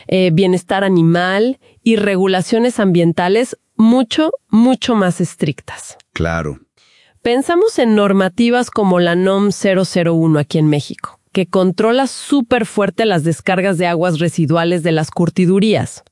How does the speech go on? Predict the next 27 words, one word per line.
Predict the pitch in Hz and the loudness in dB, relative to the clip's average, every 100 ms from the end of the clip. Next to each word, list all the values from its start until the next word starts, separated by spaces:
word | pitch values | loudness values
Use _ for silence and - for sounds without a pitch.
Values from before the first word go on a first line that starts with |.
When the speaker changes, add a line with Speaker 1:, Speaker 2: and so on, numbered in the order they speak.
| _ | _
Speaker 2:
Ajá, | - 92 117 98 | -4 -2 -2 -2
le | 92 90 87 87 | 0 0 0 0
he | 87 | -2
oído | 85 87 85 | -2 -2 0
mencionar. | 87 92 101 95 - _ _ _ _ _ _ | 0 0 -2 -2 -6 _ _ _ _ _ _
Speaker 1:
O | - 226 | -4 0
reach | 220 262 262 - | 2 0 0 0
en | 269 | 0
Europa, | 254 254 269 - 180 - _ | 2 0 -2 -2 -6 -6 _
que | 202 | -4
restringe | 196 185 226 226 | -2 -2 0 0
el | 247 226 | 0 0
uso | - 220 | 0 0
de | 190 | 0
ciertos | - 202 190 202 - | 0 -4 -2 -4 -4
químicos. | - 226 185 - - - - _ _ - | -4 0 0 -2 -12 -14 -18 _ _ -6
Es | 247 - | -4 -2
un | 285 | -2
panorama | 262 254 202 190 190 196 | -2 0 0 0 0 -2
complejo. | - 185 165 190 180 - - _ - | 0 0 0 -2 -2 -6 -16 _ -4
Speaker 2:
Exacto. | 95 85 - 117 - 71 - _ - - | -2 -2 -4 -6 -6 -10 -10 _ -20 -8
Y | - | -2
esas | 123 247 - | -2 -2 -4
presiones | 139 117 147 151 | -4 -2 -2 -2
sociales | 127 107 123 117 117 - | -2 -2 -2 -2 -2 -4
que | 92 | -4
mencionas | 85 80 107 92 92 104 | -2 -2 -2 0 0 -4